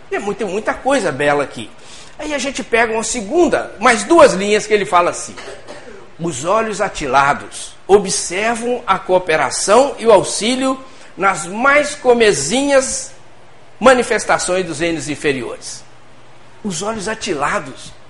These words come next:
observam nos reinos inferiores. Quando eu tava meditando nisso aqui, me veio à mente o capítulo vinte e oito do Evangelho segundo o Espiritismo.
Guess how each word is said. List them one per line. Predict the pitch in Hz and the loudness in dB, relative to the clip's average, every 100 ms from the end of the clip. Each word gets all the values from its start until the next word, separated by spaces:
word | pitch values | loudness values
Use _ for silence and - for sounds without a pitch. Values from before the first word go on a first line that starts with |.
| - | -4
observam | 233 190 208 - - 220 262 262 285 | -2 -2 -4 -4 -2 0 0 2 0
nos | 269 160 156 | 0 -2 0
reinos | 220 233 175 | 0 0 -2
inferiores. | 226 320 240 233 175 185 135 - - - - - - | -2 0 2 2 2 0 -2 -12 -18 -20 -20 -20 -16
Quando | 392 | -12
eu | 349 | -8
tava | 226 240 | -4 -4
meditando | 190 196 165 - 170 160 | -4 -6 -6 -4 -4 -4
nisso | 147 - | -6 -8
aqui, | 120 220 196 - - - - - - - - - - - - | -8 -4 -4 -6 -16 -20 -20 -20 -20 -20 -20 -20 -20 -20 -14
me | 139 | -10
veio | 139 151 | -6 -6
à | |
mente | 139 131 131 - 202 - - - - - | -6 -8 -10 -8 -10 -10 -20 -20 -14 -10
o | |
capítulo | 180 202 185 185 196 | -6 -4 -4 -6 -6
vinte | 294 - | -6 -4
e | |
oito | 170 175 165 | -4 -4 -6
do | 165 | -8
Evangelho | 151 135 135 135 | -6 -6 -6 -6
segundo | 147 120 131 | -6 -8 -8
o | |
Espiritismo. | - 143 131 107 110 - - | -10 -8 -10 -10 -18 -18 -20